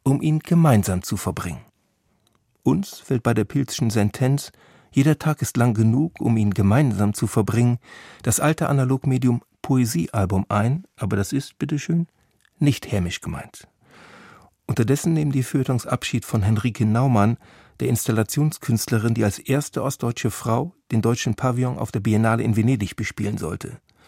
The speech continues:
Naumann ist mit einundvierzig Jahren an einer spät erkannten Krebserkrankung gestorben. In der Tageszeitung befindet Hilka Dirks,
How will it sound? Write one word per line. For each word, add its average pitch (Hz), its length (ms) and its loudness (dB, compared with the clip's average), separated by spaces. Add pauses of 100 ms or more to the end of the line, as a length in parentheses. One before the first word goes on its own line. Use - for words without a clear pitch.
(280)
Naumann 135 400 2
ist - 180 -8
mit 104 200 -2
einundvierzig 127 600 -2
Jahren 117 360 2 (400)
an 117 120 -2
einer 104 220 2
spät 156 280 -4
erkannten 131 420 0
Krebserkrankung - 1040 -2
gestorben. - 720 -6 (560)
In 123 100 4
der 113 80 4
Tageszeitung 120 800 0
befindet 131 480 0
Hilka 113 320 0
Dirks, - 480 -4